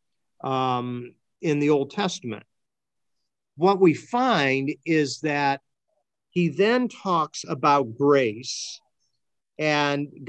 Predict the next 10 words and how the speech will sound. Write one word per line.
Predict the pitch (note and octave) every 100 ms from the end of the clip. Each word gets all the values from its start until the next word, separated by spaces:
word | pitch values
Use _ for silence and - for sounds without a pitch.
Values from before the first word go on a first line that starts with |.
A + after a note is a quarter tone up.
| C3+
God | E3 F3+ F3+
is | D3 -
choosing | - - A#3 A#3 A#3 G3+ C3+ B2+ A2+ A2+ B2+
here | A#2+ D#3 C3+ A#2 A2 C#3 D3+ _ _ _ _ _ _
a, | D3
a | C#3 C#3 C#3 - D3 C3
group | A#2+ C#3+ A3+ -
of | G#3+ -
people | - F3+ E3+ D#3 C#3
that, | C3+ C#3+ C3+